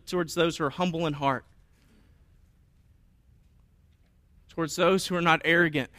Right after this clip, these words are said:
and think they can do it on their own. Towards these He will give grace. At the backdrop of everything that we say here at Crosspoint is what Byron sang about and what I quoted in James, that God gave us life,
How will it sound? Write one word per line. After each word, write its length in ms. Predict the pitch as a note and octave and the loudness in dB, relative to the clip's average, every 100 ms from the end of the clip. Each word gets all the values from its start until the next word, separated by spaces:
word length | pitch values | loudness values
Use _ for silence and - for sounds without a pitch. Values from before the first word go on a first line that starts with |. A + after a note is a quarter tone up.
| - | -4
and 160 | D#3+ D#3 | -4 -2
think 260 | F#3+ F#3 | 0 0
they 120 | - D#3 | 2 0
can 140 | D3+ | 0
do 140 | D3+ | 0
it 60 | D3 | 0
on 140 | C#3 | 0
their 160 | C3+ B2+ | -2 -2
own. 280 | B2+ A#2+ A#2 _ _ _ _ _ _ _ _ _ - | -4 -6 -12 _ _ _ _ _ _ _ _ _ -8
Towards 320 | D#3 C#3 - | -6 -6 -4
these 340 | D3 C#3+ - | -4 -4 -6
He 100 | D3 | -8
will 120 | C3+ | -8
give 240 | C3 C3 - | -6 -8 -6
grace. 560 | B2+ A#2+ A#2+ - - - _ _ _ _ _ - | -6 -6 -10 -16 -18 -20 _ _ _ _ _ -4
At 120 | F3 | -2
the 60 | F#3+ | 2
backdrop 560 | F3+ G#3 F#3 A3 G#3 | 6 6 6 4 4
of 120 | F3 - | -2 0
everything 500 | G3+ G#3 G#3+ A3 G3+ | 2 4 2 0 0
that 120 | E3+ | 0
we 140 | E3+ E3 | 0 -2
say 520 | - - D3+ C3+ C3+ _ - - | -2 0 2 2 -2 _ -20 -2
here 120 | F3 | 2
at 120 | D#3 - | 2 2
Crosspoint 680 | E3 D3+ - - C3 C3 _ _ _ _ - | 2 2 0 -4 -4 -6 _ _ _ _ -2
is 140 | D#3+ | 0
what 220 | D#3 D3+ D#3 | 2 0 2
Byron 440 | D3+ E3 E3 D#3 | 4 4 2 -2
sang 280 | - D#3 D#3 | -6 -4 -2
about 280 | D3+ C#3 - _ - _ - | 0 -2 -4 _ -20 _ -6
and 140 | C#3+ | -2
what 180 | D3 - _ | -2 -2 _
I 120 | B2+ D3+ | -8 -6
quoted 420 | - F3+ F3 D#3 | 0 2 2 0
in 160 | D3 | -2
James, 540 | C#3 E3+ E3+ E3 D#3+ - - - _ _ _ | 0 2 2 2 -4 -10 -20 -20 _ _ _
that 180 | D#3+ E3 | 0 2
God 260 | D#3+ D#3 D#3 | 6 6 6
gave 220 | F3 D3+ | 2 2
us 160 | C#3+ C#3+ | 0 4
life, 480 | C3+ C3 - - | 4 4 -2 -16